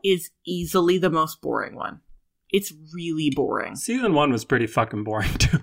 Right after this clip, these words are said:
Speaker 2: They're
Speaker 1: It
Speaker 2: both, like,
Speaker 1: Mm-hmm.
Speaker 2: so boring. So they should just make the Queen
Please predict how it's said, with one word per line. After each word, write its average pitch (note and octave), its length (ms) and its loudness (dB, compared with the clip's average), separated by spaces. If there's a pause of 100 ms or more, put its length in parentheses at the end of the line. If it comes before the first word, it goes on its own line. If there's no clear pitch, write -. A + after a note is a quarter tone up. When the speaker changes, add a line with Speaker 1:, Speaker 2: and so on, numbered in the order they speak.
(440)
Speaker 2:
They're F3 300 4
Speaker 1:
It D#4 140 4
Speaker 2:
both, A3 300 6
like, - 300 4
Speaker 1:
Mm-hmm. G#3+ 520 -2
Speaker 2:
so E3 840 2
boring. D3 420 4
So - 140 0
they F3 320 2
should D#4 220 4
just G#3+ 160 2
make G3 200 2
the F#3 80 2
Queen F3+ 540 0